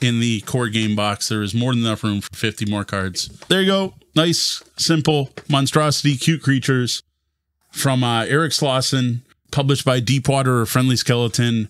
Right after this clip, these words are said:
Fifty new cards for Monstrosity. Fantastic drawing game, party game that me and my friends have been absolutely adoring. If you are a role player who plays, like, Dungeons and Dragons, if you're a G-, D M,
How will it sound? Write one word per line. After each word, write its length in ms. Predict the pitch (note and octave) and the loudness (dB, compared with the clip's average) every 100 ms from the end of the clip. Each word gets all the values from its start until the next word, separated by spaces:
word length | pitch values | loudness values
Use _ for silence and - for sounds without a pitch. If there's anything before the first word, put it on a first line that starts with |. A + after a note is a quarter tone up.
| _ | _
Fifty 360 | - F#3+ - E3 | -2 0 2 2
new 160 | D3+ | 2
cards 320 | C3+ C#3 C3 - | 2 2 0 0
for 80 | |
Monstrosity. 800 | B2+ B2 A#2 - A2 G#2+ - G#2+ | 2 2 0 0 0 0 0 0
Fantastic 1080 | G2+ - C#3 C3 - D3 D#3 D3 - C3+ B2+ - _ _ _ _ _ - | 0 2 2 2 0 0 2 0 0 -2 -2 -14 _ _ _ _ _ 0
drawing 380 | D3 C#3 C#3 | 2 4 4
game, 260 | C3 C3 B2+ | 2 2 2
party 280 | B2+ C3 A#2+ | 2 0 2
game 380 | A#2+ A#2+ A#2 G#2 | 0 0 0 0
that 260 | A2+ G#2+ | 0 0
me 100 | B2+ | 0
and 80 | C3 | 0
my 100 | A#2+ | 0
friends 340 | - A#2+ A2+ | 0 0 2
have 180 | A#2+ G2+ | 0 0
been 180 | A2 G#2+ A2+ | 0 0 0
absolutely 400 | B2 - A#2+ A2 | 0 0 0 0
adoring. 440 | G#2+ G#2+ G#2 G#2 - _ - C3+ | 0 0 0 -2 -8 _ -4 0
If 160 | - | 2
you 160 | E3 A3+ | 2 2
are 100 | F3 | 0
a 60 | |
role 240 | C3+ C3+ C#3 | 0 0 0
player 260 | C#3 A2 | 0 0
who 80 | G#2 | -2
plays, 260 | A2 C3 B2 | -2 0 0
like, 120 | A#2+ | 0
Dungeons 320 | A#2 C#3 C#3+ | 2 2 2
and 80 | C#3 | 2
Dragons, 380 | A#2 A2+ G#2+ F#2 | 2 2 0 0
if 40 | |
you're 120 | A2+ | 0
a 20 | B2 | 0
G-, 320 | A2 D3+ D3+ | 2 2 2
D 260 | A#2+ C#3 | 2 2
M, 260 | B2+ A2+ | 2 0